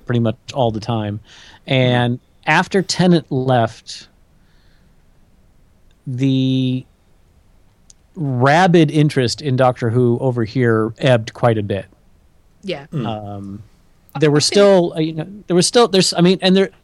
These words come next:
Speaker 1: I can still start up a Doctor Who conversation in any of my classes at any point, but it's nowhere near as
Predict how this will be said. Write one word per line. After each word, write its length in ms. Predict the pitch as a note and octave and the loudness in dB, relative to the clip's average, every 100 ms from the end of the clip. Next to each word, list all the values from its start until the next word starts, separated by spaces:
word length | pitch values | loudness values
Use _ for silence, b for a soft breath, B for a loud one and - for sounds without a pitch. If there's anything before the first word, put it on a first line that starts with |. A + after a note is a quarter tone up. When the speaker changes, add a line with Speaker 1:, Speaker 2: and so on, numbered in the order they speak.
| - | -4
Speaker 1:
I 80 | F#3+ | 0
can 160 | G3 | 0
still 340 | E3+ A#3 G#3 C#3 | 0 2 2 0
start 300 | - D#3+ D#3+ | 0 2 2
up 100 | D#3 | 0
a 40 | |
Doctor 360 | D3+ C#3+ C#3+ C#3+ _ _ _ _ _ _ _ _ _ - | 0 0 -4 -10 _ _ _ _ _ _ _ _ _ -8
Who 120 | C3 | -2
conversation 640 | C#3 B2 A2+ B2 B2 A2+ B B B | -2 -2 -4 -4 -4 -8 B B B
in 120 | D#3 - | -2 0
any 180 | F#3 F3+ | 2 2
of 60 | |
my 80 | D3 | 2
classes 440 | D3+ C3 A#2+ B2 | 2 0 0 -4
at 100 | A#2+ - | -6 -6
any 200 | C#3 A#2 | -4 -4
point, 320 | - B2 - | -4 -6 -2
but 120 | B2 | -2
it's 160 | A#2 E3 | -2 -2
nowhere 260 | D#3 D3 | 0 2
near 480 | C3+ C#3+ C#3+ C3+ B2 b b b _ | 2 2 2 0 -4 b b b _
as 720 | C3 B2 B2 A#2+ A#2+ A#2+ - | 0 2 4 2 0 -2 -6